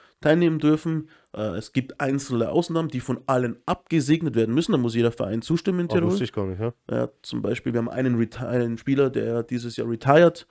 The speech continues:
Speaker 1: der hat angefragt, "Darf ich bitte mitspielen?" Und
Speaker 2: Als Karriereabschluss,
Speaker 1: genau, der
Speaker 2: ja.
Speaker 1: Tiroler Präsident, der Tiroler Verbandspräsident Martin Selus hat dann die Vereine angerufen.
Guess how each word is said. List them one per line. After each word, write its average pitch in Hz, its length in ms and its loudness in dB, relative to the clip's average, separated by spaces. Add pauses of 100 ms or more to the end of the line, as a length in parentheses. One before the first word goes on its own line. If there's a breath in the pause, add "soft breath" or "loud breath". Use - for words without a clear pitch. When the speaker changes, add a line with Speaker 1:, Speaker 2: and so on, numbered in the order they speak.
(240 soft breath)
Speaker 1:
der 113 120 -2
hat 113 120 -4
angefragt, 131 640 2
"Darf 117 140 -4
ich 117 120 -14
bitte 117 220 0
mitspielen?" 170 600 2 (320 soft breath)
Und - 80 -6
Speaker 2:
Als - 160 -4
Karriereabschluss, 101 480 6
Speaker 1:
genau, 127 240 4
der 110 160 2
Speaker 2:
ja. 101 60 -2
Speaker 1:
Tiroler 123 300 6
Präsident, 113 640 0
der 113 300 -4
Tiroler 117 180 0
Verbandspräsident 117 460 -2
Martin 113 260 0
Selus 123 320 2
hat 117 140 -4
dann 113 140 -2
die 110 100 -6
Vereine 143 320 4
angerufen. 143 640 0